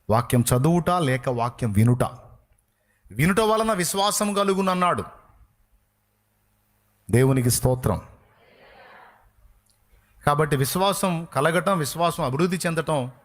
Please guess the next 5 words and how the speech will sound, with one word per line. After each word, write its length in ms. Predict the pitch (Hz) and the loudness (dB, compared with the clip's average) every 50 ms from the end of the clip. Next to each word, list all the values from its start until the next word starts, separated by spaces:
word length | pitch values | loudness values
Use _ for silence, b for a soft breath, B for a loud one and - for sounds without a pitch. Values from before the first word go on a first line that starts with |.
| _ _ _ _ _ _ _ _ _ _ _ _ _ _ _ _ - | _ _ _ _ _ _ _ _ _ _ _ _ _ _ _ _ -2
ప్రార్థన, 420 | 113 120 143 139 113 135 143 156 | 0 0 0 0 0 -2 0 2
ఉపవాస 580 | 160 151 131 123 107 - 135 143 151 147 - - | 2 2 0 -2 -2 0 0 0 0 0 -2 -4
ప్రార్థన 480 | 147 135 143 143 139 120 135 139 131 | -4 -2 -2 -2 -2 -2 -4 -4 -2
ద్వారానే 400 | 127 131 135 131 135 131 127 127 | -2 0 0 0 0 0 -2 -2
కాదు, 380 | 113 117 113 117 127 175 214 220 | -2 -2 -4 -2 -2 -2 -4 -4